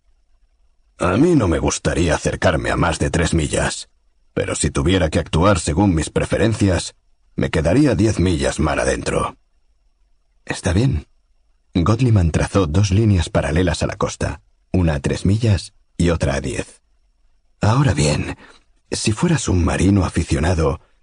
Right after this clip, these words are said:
que saliera de Aberdeen en un pequeño barco pesquero, ¿cuánto lograrías navegar sin que te invadiera la inquietud?". Eh, ¿quieres decir cuál es la distancia razonable para navegar en una embarcación de ese tipo?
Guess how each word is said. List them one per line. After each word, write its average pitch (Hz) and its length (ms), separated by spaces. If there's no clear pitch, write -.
que 78 120
saliera 92 440
de 87 120
Aberdeen 78 440
en 85 120
un 107 140
pequeño 85 440
barco 98 360
pesquero, 98 520
¿cuánto 151 400
lograrías 87 600
navegar 85 440
sin 85 240
que 82 120
te 87 100
invadiera 78 540
la 78 80
inquietud?". 76 460
Eh, - 260
¿quieres 76 340
decir 82 460
cuál 73 300
es 78 120
la 73 100
distancia 87 540
razonable 80 640
para 71 220
navegar 73 460
en 87 120
una 92 140
embarcación 90 640
de 82 140
ese 85 200
tipo? 107 380